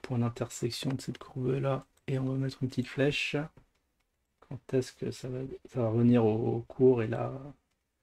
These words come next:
là, les gens, ils vont se dire, ils se sont fait vraiment, vraiment plumer comme il fallait. Dix-sept juin. D'accord, dans une dizaine de jours, euh, ça va revenir.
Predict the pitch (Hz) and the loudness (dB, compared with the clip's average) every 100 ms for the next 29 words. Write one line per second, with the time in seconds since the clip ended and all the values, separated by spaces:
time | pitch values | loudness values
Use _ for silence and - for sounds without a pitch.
0 | _ _ _ - 120 117 123 117 117 113 | _ _ _ -6 -4 0 2 2 0 -6
1 | 117 120 113 123 - 117 120 151 170 143 | -2 -2 -2 -8 -4 -4 0 2 2 0
2 | 147 147 - - 147 143 139 147 143 143 | 0 -2 -6 -4 0 0 0 -2 -2 -4
3 | - 135 - 131 123 135 165 _ - 139 | -8 -8 -4 0 2 0 -2 _ -14 -8
4 | 131 165 - 160 165 _ _ _ - 117 | -4 -2 0 0 -2 _ _ _ -6 -2
5 | 120 120 - _ _ _ _ _ _ _ | 0 0 -6 _ _ _ _ _ _ _
6 | _ _ _ - 123 123 117 113 117 120 | _ _ _ -6 -6 -6 -6 -4 0 0
7 | 127 127 117 110 110 117 123 107 107 117 | 0 0 0 -2 -2 0 0 -2 -6 -8
8 | 113 110 107 - | -6 -6 -8 -10